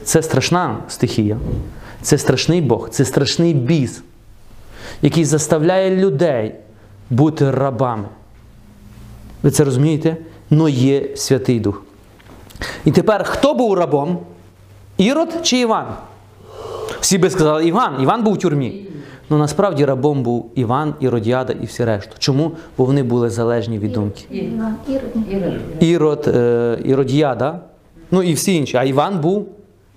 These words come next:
Speaker 1: вільний. Хоча був в тюрмі, але він був вільний.
Speaker 3: Так.
Speaker 1: Він був вільний тут і тут.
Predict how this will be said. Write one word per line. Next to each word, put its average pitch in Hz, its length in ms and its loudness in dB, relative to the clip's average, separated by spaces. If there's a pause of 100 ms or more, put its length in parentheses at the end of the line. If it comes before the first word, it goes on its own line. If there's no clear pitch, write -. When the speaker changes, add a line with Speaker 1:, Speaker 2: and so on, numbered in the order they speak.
(140)
Speaker 1:
вільний. 120 600 0 (280)
Хоча 160 280 2
був 151 160 2
в 147 60 -2
тюрмі, 160 360 2
але 160 120 2
він 156 140 2
був 151 220 0
вільний. 147 420 0 (260)
Speaker 3:
Так. 170 100 -20 (1200)
Speaker 1:
Він 135 160 4
був 123 160 2
вільний 117 340 2
тут 117 320 0 (320)
і 113 40 0
тут. - 240 -4